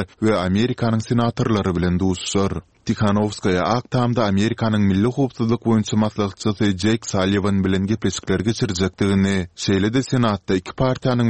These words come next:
wekilleri bilen hem duşuşjakdygyny ma'lum etdi. Mundan bir gün öň Tikhanovskaya C N N-e beren interwýusynda özleriniň Birleşen Ştatlaryň has köp himaýatyny mä täsdiklerini aýtdy we Amerikanyň öz ýanlarynda durmak üçin ahlak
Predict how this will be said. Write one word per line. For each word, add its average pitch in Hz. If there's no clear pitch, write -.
wekilleri 101
bilen 120
hem 110
duşuşjakdygyny 107
ma'lum 107
etdi. 90
Mundan 107
bir 120
gün 143
öň 135
Tikhanovskaya 107
C 110
N 92
N-e 123
beren 135
interwýusynda 117
özleriniň 98
Birleşen 98
Ştatlaryň 117
has 123
köp -
himaýatyny 110
mä 110
täsdiklerini 95
aýtdy 90
we 107
Amerikanyň 101
öz 135
ýanlarynda 120
durmak 113
üçin 117
ahlak 104